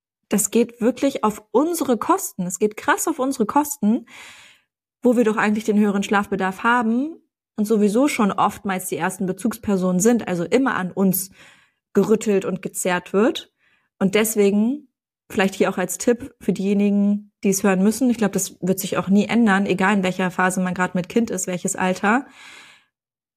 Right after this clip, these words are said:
es ist gleich viel wert. Wir müssen nicht alles gleich viel aufteilen an unseren Anforderungen und Aufgaben,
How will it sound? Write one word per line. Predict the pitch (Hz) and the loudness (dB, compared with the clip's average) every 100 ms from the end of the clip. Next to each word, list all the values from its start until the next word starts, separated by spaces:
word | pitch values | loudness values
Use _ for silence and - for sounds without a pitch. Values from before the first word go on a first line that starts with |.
| _ | _
es | - 208 208 | -4 -2 -2
ist | - | -2
gleich | 190 175 196 | 0 -2 0
viel | 226 180 | 0 0
wert. | 180 175 175 - _ _ _ _ _ - | -2 -6 -8 -16 _ _ _ _ _ -4
Wir | 190 | 2
müssen | 233 269 254 | 2 2 0
nicht | 214 - | 0 0
alles | 175 180 | -2 -4
gleich | - 175 - | -6 -8 -6
viel | 175 | -4
aufteilen | 175 208 - 247 233 247 277 - - | -2 -4 -4 -2 0 0 -2 -6 -4
an | 208 | -2
unseren | 208 220 214 214 | 2 0 2 0
Anforderungen | 208 214 226 226 214 202 | 0 -2 -2 0 0 0
und | 190 | -2
Aufgaben, | 202 226 - 233 240 262 | -2 -4 -4 -2 0 -2